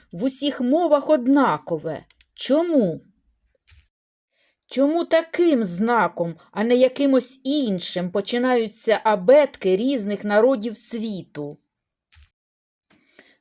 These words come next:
Переходимо до пошуку відповідей на всі поставлені вище питання. Оскільки в попередніх відео ми з'ясували, що всі відомі нам сакральні символи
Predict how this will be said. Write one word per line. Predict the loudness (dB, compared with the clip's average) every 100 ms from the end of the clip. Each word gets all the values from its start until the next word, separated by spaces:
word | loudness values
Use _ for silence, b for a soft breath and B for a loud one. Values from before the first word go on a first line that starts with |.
| -2
Переходимо | 2 2 2 -2 -2 -2 -2
до | -2 -4
пошуку | -2 -4 -4 -6 -6 -6 -6
відповідей | -6 -8 -4 -4 -4 -4 -6
на | -6
всі | -6 -6 -6
поставлені | -4 -4 0 0 0 -2 -4 -6
вище | -8 -8 -8 -8
питання. | -6 -8 -6 -6 -6 -12 -14 -16 _ _ _ b b b -6
Оскільки | -4 -2 -2 -2
в | -4
попередніх | -2 2 2 0 -6 -8
відео | -6 -6 -6 -6 -6 -6
ми | -6
з'ясували, | -2 -2 -2 -4 -2 -4 -6 -12 b b b
що | -6 -6
всі | -4 -4 -2 -2 -2
відомі | -4 -2 -2 0 -2
нам | 0 -2 -4
сакральні | -6 -4 0 2 0 -2 -4
символи | -4 -4 -4 -4 -4 -2 -2 -2